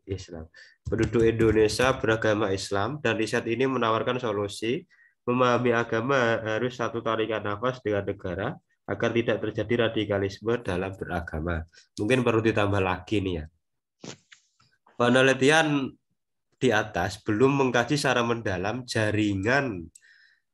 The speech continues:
ideologi lembaga pendidikan Islam di Aceh yang memiliki distingsi daripada lembaga pendidikan Islam di daerah lain. Belum ada penelitian yang mengangkat topik jaringan ideologi lembaga pendidikan Islam di Aceh.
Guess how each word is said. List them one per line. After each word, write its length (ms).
ideologi 560
lembaga 480
pendidikan 400
Islam 320
di 80
Aceh 320
yang 240
memiliki 480
distingsi 560
daripada 640
lembaga 480
pendidikan 480
Islam 400
di 80
daerah 320
lain. 320
Belum 240
ada 320
penelitian 560
yang 240
mengangkat 480
topik 320
jaringan 480
ideologi 480
lembaga 480
pendidikan 440
Islam 280
di 80
Aceh. 400